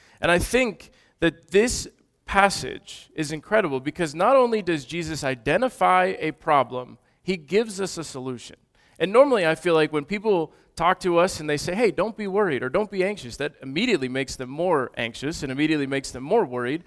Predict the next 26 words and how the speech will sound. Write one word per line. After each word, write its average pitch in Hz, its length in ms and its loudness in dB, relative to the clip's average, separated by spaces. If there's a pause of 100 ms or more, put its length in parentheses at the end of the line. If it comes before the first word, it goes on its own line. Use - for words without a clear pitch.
(560)
But 180 160 4
Jesus 226 400 0
is 175 200 2
able 233 320 2
to 220 140 -8
do 185 220 -6
this 175 260 2
in 156 80 -10
such 196 300 -2
a 185 80 0
way 123 260 2
that, 120 420 0
again, 156 380 2
he 160 160 -4
not 196 180 4
only 226 220 0
identifies 147 920 4
a 151 100 -2
worry 143 440 0
that 139 180 0
we 165 120 -2
can 160 220 -6
probably 196 500 -2
all 160 160 2
relate 151 380 -2
to, 131 260 -10